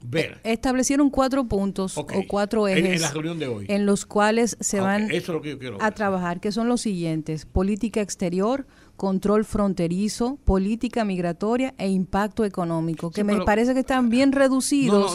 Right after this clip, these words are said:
Speaker 1: no, no, está
Speaker 2: pero
Speaker 1: bien,
Speaker 2: bien
Speaker 1: está bien,
Speaker 2: condensados.
Speaker 1: pero de eso, eso lo hablaban incluso en la reunión pasada. Lo que yo, eso son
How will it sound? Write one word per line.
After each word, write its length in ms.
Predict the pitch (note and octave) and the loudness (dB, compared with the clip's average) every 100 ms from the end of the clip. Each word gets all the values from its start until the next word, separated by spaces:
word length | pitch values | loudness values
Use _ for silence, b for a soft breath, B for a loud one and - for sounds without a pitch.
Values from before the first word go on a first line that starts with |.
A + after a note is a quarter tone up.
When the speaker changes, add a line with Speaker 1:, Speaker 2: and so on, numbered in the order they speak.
| F#3 | -4
Speaker 1:
no, 60 | |
no, 60 | D#3+ | -6
está 140 | D#3+ | 2
Speaker 2:
pero 120 | A3 A3 | 4 6
Speaker 1:
bien, 140 | G3+ | 4
Speaker 2:
bien 140 | A3 | 2
Speaker 1:
está 80 | G#3+ B3+ | 2 2
bien, 80 | B3+ | 4
Speaker 2:
condensados. 800 | C4 A#3+ G#3+ G3 - F#3 E3 D#3+ | 4 6 4 2 0 0 0 0
Speaker 1:
pero 160 | F3 | -2
de 80 | G#3+ | -4
eso, 260 | A#3 C4+ F#3 | -6 -8 -8
eso 220 | G3+ B3+ | -8 -6
lo 80 | F#3+ | -6
hablaban 340 | D#3+ F3+ G3 | -4 -6 -8
incluso 420 | D#3 F3+ F#3 F#3+ B B B - | -8 -8 -8 -14 B B B -10
en 80 | C#3+ | -8
la 80 | |
reunión 320 | C3+ C3+ D3+ D3+ | -8 -8 -8 -10
pasada. 520 | B2 - G2 - - b b - | -12 -14 -16 -20 -20 b b -8
Lo 140 | E3+ | -4
que 120 | F#3+ | -4
yo, 160 | F3+ A3 - - | -4 -6 -10 -10
eso 180 | E3+ G3+ | -8 -8
son 360 | G3+ G3 A3 | -6 -6 -8